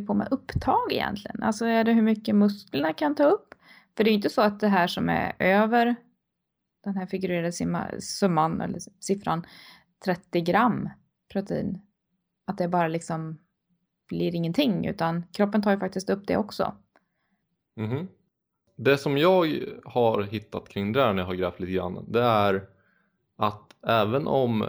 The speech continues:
Speaker 2: man kan nå en viss maxad proteinsyntes, vart man alltså inte kan äta mer protein för att höja den högre,
Speaker 1: Mm.
Speaker 2: så kan man fortfarande sänka nedbrytningen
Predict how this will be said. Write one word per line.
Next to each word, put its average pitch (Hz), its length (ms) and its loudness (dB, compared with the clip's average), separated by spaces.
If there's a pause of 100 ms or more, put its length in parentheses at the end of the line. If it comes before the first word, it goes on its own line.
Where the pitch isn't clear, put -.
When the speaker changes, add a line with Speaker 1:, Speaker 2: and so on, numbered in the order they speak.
(760)
Speaker 2:
man 110 180 0
kan 104 180 -2
nå 98 200 2
en 98 140 -2
viss 92 280 -4
maxad 113 720 -4
proteinsyntes, - 840 -6
vart 101 380 -8
man 98 120 0
alltså 92 220 -2
inte 95 160 -4
kan 95 180 -2
äta 107 340 0
mer 113 220 0
protein 90 320 -6
för 90 80 -4
att 90 60 -6
höja 95 220 2
den 92 100 -2
högre, 110 340 0
Speaker 1:
Mm. 202 380 2 (720)
Speaker 2:
så - 160 -10
kan 98 500 0
man 104 140 0
fortfarande 117 480 -6
sänka 120 840 -2 (580)
nedbrytningen 117 1120 -2